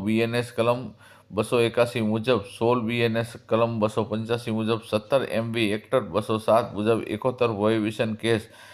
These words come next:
ચાર નાસ્તા ફરતા આરોપી ચેક, તેર નાસ્તા ફરતા આરોપી પકડ્યા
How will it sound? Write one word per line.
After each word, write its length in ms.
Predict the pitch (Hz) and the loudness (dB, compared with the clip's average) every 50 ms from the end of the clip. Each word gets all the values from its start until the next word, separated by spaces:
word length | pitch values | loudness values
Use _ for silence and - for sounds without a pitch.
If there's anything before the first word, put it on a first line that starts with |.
| - - _ | -20 -20 _
ચાર 220 | - 117 117 117 117 | 2 2 4 4 4
નાસ્તા 440 | 110 107 110 117 117 - - 113 | 2 2 2 2 0 0 0 0
ફરતા 420 | 113 120 113 110 113 - 123 101 92 107 | 2 4 2 2 2 4 4 6 6 6
આરોપી 400 | 107 113 110 - 127 127 117 - - | 4 4 2 -2 -4 -6 -6 -6 -2
ચેક, 380 | - 107 113 110 - - - - | 0 0 2 0 -2 -6 -8 -2
તેર 160 | 117 113 117 | 0 0 2
નાસ્તા 420 | 98 92 98 107 110 - - 120 107 | 2 2 0 -2 -2 0 0 0 0
ફરતા 520 | 107 - 110 104 - - - 120 113 113 117 - - - - - - - - - _ | 2 2 0 -2 0 2 2 2 2 2 -2 -8 -18 -20 -20 -20 -20 -20 -20 -16 _
આરોપી 460 | - 98 107 110 113 113 113 139 135 127 | 2 4 6 6 4 4 2 0 0 0
પકડ્યા 640 | 110 104 104 - 117 117 113 107 101 95 90 95 | 0 -4 -8 -2 0 2 4 4 4 2 0 -4